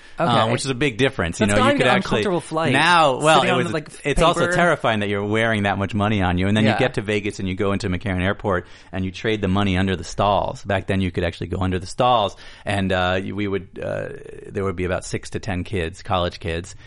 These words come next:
Speaker 2: and you'd have a million dollars in cash between you. And then you'd
Speaker 1: Okay.
Speaker 2: spread it to who was going to which casino in the airport. It was crazy. And, uh,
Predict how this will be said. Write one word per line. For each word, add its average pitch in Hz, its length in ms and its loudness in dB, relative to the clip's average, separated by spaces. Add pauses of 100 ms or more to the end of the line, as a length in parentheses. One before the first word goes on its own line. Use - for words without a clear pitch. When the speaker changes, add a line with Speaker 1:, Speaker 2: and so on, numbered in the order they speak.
(140)
Speaker 2:
and 90 320 -2
you'd 90 160 -2
have 98 160 0
a 87 60 -2
million 101 360 0
dollars 85 340 0
in 82 100 -8
cash - 600 -2
between 95 440 -4
you. 73 220 -10 (340)
And 95 140 0
then 90 100 -2
you'd 85 120 -2
Speaker 1:
Okay. - 100 2
Speaker 2:
spread 110 260 4
it 101 120 -2
to 95 100 -4
who 101 160 -4
was 95 160 -2
going 92 220 -2
to 87 80 -2
which 87 200 -4
casino 87 640 -2 (180)
in 117 160 2
the 98 100 2
airport. 101 480 -2
It 196 60 2
was 240 120 -4
crazy. 98 640 -4
And, 101 220 2
uh, 98 180 2